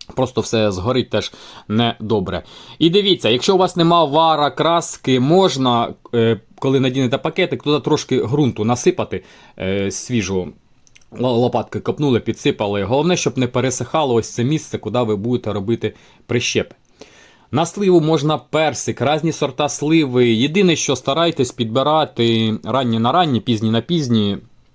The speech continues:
тоді буде все дуже добре працювати. Яблуня, груша, різні сорти груш, яблук можна підсаджувати.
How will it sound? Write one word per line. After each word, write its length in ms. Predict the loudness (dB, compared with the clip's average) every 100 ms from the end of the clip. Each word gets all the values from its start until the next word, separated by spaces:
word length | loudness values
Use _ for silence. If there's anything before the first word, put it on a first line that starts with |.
| _ _ -16 -8
тоді 160 | -4
буде 260 | -2 0 0
все 240 | 0 -2
дуже 300 | -2 -2 -2 -6 -14 -10
добре 360 | -4 -2 -2 -6 -10 -12
працювати. 680 | -4 -2 0 0 0 -4 -12 _ -20 -20 -8
Яблуня, 560 | 0 0 2 0 2 0
груша, 840 | 0 0 0 0 2 2 2 2
різні 360 | 0 0 0
сорти 400 | -2 -4 -4 -2
груш, 320 | -4 -2 -4 -2
яблук 340 | -2 -2 -4
можна 240 | -4 -4
підсаджувати. 920 | -4 -6 -2 -2 -2 -2 -2 -2 -2